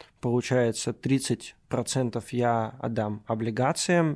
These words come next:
из них двадцать короткие и десять длинные. Десять процентов на И Ти Эф и шестьдесят процентов я оставлю на акции. Что будет дальше, посмотрим. Впереди у нас ещё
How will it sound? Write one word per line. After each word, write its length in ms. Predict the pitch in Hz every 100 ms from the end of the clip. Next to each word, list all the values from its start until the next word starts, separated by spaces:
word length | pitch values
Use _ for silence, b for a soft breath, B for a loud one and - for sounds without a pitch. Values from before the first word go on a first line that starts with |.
| -
из 240 | 117 110
них 340 | 123 123 - -
двадцать 600 | 117 113 127 127 - 120
короткие 920 | - 120 143 202 - - 123 107 - -
и 320 | 123 165 175
десять 440 | 127 127 139 - 113
длинные. 600 | 117 117 110 101 - 95 - B B B B -
Десять 360 | 131 131 -
процентов 580 | - 110 - 117 113 110 - 135
на 460 | 127 117 107 107 _
И 100 | 143
Ти 260 | - 131 135
Эф 320 | 214 214 -
и 240 | 127 170 196
шестьдесят 640 | - 113 117 - 151 -
процентов 540 | 135 - 135 143 - -
я 160 | 127
оставлю 400 | 127 - 127 131
на 200 | 123 117
акции. 380 | 107 - - 107 - B B B B B _ _ _ _ - 160
Что 260 | - 151 147
будет 260 | 156 143
дальше, 580 | 135 151 - - 175 175 170
посмотрим. 680 | 185 - 143 151 156 131 117
Впереди 540 | - 135 127 113 131
у 100 | 147
нас 380 | 143 135 131 -
ещё 760 | - - 131 135 135 127 120